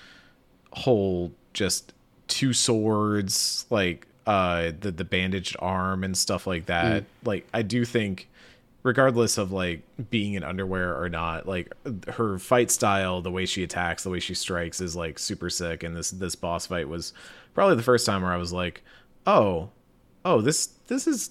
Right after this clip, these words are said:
Speaker 1: starting to remind me a little bit of Nier Automata."
Speaker 2: Mm-hmm.
Speaker 1: This is, I'm, I'm remembering how this goes. Um, we, we, we fight with her for just a moment, for just a little bit, and then,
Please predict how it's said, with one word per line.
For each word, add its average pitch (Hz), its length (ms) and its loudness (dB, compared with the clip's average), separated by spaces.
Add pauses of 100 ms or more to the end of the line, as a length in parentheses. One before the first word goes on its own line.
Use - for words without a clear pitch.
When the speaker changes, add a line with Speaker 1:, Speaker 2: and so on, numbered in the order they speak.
Speaker 1:
starting 90 520 2
to 104 120 -6
remind 92 380 0
me 95 120 -2
a 87 60 -4
little 92 240 -4
bit 87 280 -6
of 95 120 -4
Nier 90 280 -2
Automata." 85 640 -4
Speaker 2:
Mm-hmm. 110 240 0
Speaker 1:
This - 180 0
is, 131 360 -2
I'm, 254 160 -4
I'm 208 180 -4
remembering 90 500 0
how 82 160 -4
this 82 200 -6
goes. 80 500 -6 (720)
Um, 87 540 -2 (1400)
we, 127 200 4
we, 113 280 2
we 120 200 0
fight 139 260 4
with 127 180 4
her 120 220 6
for 110 140 0
just 131 240 0
a 113 40 2
moment, 87 540 -4
for - 100 -10
just 107 180 -4
a 104 40 -2
little 95 280 -2
bit, 69 320 -10 (640)
and 104 160 0
then, 92 520 0